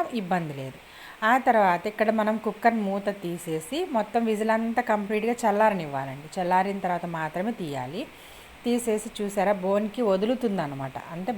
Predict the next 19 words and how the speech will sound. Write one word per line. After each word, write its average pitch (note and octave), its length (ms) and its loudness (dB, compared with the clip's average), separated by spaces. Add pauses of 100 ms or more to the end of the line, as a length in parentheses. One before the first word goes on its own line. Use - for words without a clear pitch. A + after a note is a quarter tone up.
బాగా F3 460 0
కుక్ G#3 280 -4
అయిపోయింది E3+ 560 -4 (180)
మన F3 120 -2 (120)
మటన్. D3 300 -6 (520)
ఈ C4+ 100 2
మటన్ A#3+ 460 4
కుక్ A3 240 2
అయిపోయింది F#3+ 420 0
కాబట్టి D#3+ 380 -2 (100)
దీన్ని G3+ 260 0
పక్కన F3+ 380 0
పెట్టేసి D#3+ 460 -4
ఇప్పుడు A#3+ 160 4 (140)
ఆనియన్స్ని G#3 600 -2
బ్రౌన్ F#3 320 0
కలర్ F#3 240 2
వచ్చినంత D3+ 420 -10
వరకు D3 220 -8